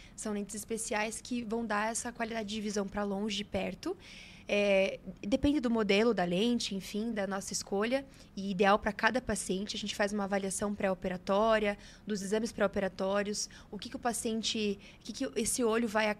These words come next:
vai aceitar bem e o que que vai trazer o melhor resultado. Mas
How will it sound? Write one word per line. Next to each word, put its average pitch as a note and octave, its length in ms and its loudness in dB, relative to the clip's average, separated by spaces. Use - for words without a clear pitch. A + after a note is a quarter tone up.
vai G3+ 240 2
aceitar G3+ 560 2
bem G3 360 0
e - 20 0
o G#3 40 -2
que A#3+ 80 -8
que - 100 -8
vai A3 100 -2
trazer A3 240 0
o - 20 2
melhor G#3 240 4
resultado. G#3+ 580 0
Mas G3+ 720 0